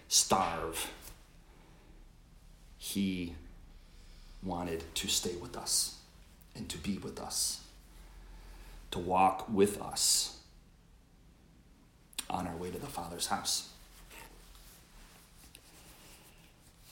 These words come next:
And that first reading, very beautiful, so profound and prophetic for today.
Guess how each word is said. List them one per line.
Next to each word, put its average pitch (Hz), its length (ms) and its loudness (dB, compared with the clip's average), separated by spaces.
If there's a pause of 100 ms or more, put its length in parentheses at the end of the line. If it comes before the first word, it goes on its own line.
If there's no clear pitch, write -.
(220)
And 95 100 2
that - 160 -2
first 104 340 6
reading, 104 560 8 (640)
very 98 180 8
beautiful, 101 480 6 (1300)
so 95 520 8 (760)
profound 98 480 6
and 98 100 8
prophetic 98 520 4
for 90 100 -2
today. 95 580 6